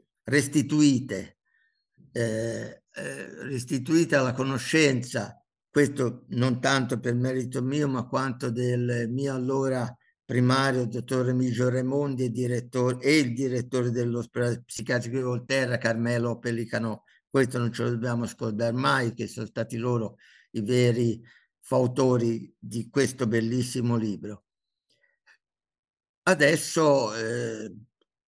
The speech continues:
i nostri pazienti comunicano con i cellulari, con i familiari, eh, quando vogliono, insomma. E se non hanno il cellulare o qualcuno hanno difficoltà di, di linea,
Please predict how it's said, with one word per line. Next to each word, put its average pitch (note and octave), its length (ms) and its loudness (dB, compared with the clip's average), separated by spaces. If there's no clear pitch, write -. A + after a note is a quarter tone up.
i B2+ 120 -4
nostri C3 880 -4
pazienti A#2+ 2250 0
comunicano B2+ 800 -2
con B2 180 -2
i B2 60 0
cellulari, B2+ 680 0
con A#2 200 -4
i A#2 80 -2
familiari, B2 1000 0
eh, A2+ 400 -6
quando B2+ 280 0
vogliono, A2 500 0
insomma. G#2 580 -12
E B2+ 360 -2
se - 240 0
non C#3 220 2
hanno D3 240 2
il B2 100 -4
cellulare C#3 800 0
o C3 220 -6
qualcuno C3+ 440 0
hanno C3 200 -2
difficoltà B2 920 -2
di, B2+ 520 0
di D#3 200 6
linea, D3 560 2